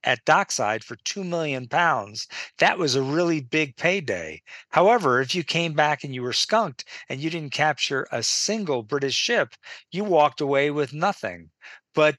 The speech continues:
you have to consider the alternatives. A lot of these men were former mariners, former fishermen, working on merchant vessels,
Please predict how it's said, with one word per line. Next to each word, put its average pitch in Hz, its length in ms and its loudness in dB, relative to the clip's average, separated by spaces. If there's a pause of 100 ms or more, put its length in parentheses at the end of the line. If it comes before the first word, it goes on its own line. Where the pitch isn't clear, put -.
you 165 140 -2
have 233 140 2
to 220 100 -4
consider 180 400 -2
the 151 280 -6
alternatives. 151 920 -2 (260)
A 131 60 0
lot 180 240 4
of 208 80 -8
these 165 200 -4
men 127 360 -2
were 117 100 -4
former 151 580 -2 (220)
mariners, 113 720 -2 (220)
former 160 500 2
fishermen, 107 800 -4 (320)
working 143 380 2
on 131 180 4
merchant 147 400 2
vessels, 113 580 -2